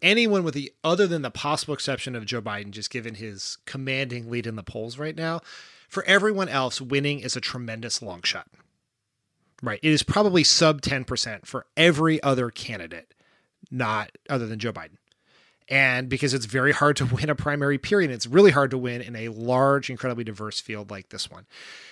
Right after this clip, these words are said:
And if you understand how low your chances are of winning, then you recognize that you need to take risks. You have to have a strategy with high variance where there is, there's tremendous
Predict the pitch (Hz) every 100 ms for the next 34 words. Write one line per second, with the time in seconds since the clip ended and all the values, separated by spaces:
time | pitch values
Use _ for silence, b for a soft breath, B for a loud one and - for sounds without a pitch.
0 | B B B - 156 151 151 165 170 180
1 | 185 165 - - 190 208 202 185 156 147
2 | 143 135 147 165 151 143 - 139 131 123
3 | 135 127 120 104 123 107 82 90 - b
4 | b b 131 135 131 123 120 123 - _
5 | - 143 151 147 147 147 147 156 135 127
6 | - 139 143 139 139 139 151 156 170 -
7 | 151 - - 120 113 - - _ _ _
8 | _ _ _ - 160 131 - - - -
9 | 135 143 156 - 170 151 135 127 - 135
10 | 131 127 117 - 127 110 92 87 - -
11 | - 123 117 120 120 117 110 147 165 143
12 | - 151 151 180 214 208 202 -